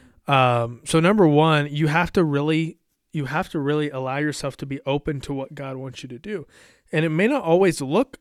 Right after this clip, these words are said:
like how you think it will. Uh, now, I think some good general advice would be that,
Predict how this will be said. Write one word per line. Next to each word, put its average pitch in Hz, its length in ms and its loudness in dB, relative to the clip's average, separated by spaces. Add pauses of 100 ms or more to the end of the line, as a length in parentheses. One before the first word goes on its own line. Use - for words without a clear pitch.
like 151 240 -4
how 156 140 0
you 143 300 -2
think 147 360 -2
it 139 160 -4
will. 135 460 0 (380)
Uh, 147 340 2
now, 160 160 0
I 160 120 0
think 185 280 -2
some 151 220 -4
good 156 220 0
general 156 380 -2
advice 139 380 -4
would 143 100 -12
be 135 120 -2
that, 131 300 -6